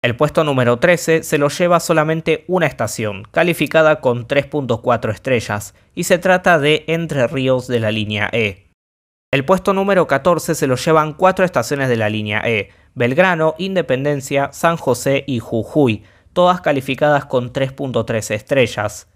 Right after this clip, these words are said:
El puesto número quince también se lo lleva una sola estación, Medalla Milagrosa de la línea E, con una puntuación de tres punto dos estrellas.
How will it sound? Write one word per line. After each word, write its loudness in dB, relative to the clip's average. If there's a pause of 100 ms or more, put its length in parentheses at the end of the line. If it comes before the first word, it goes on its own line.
(680)
El 0
puesto 0
número 0
quince -2
también -2
se -6
lo 2
lleva 0
una 0
sola -2
estación, -8 (240)
Medalla 2
Milagrosa 0
de 2
la -2
línea -6
E, -8 (160)
con -4
una 0
puntuación -4
de 0
tres -4
punto -4
dos -2
estrellas. -6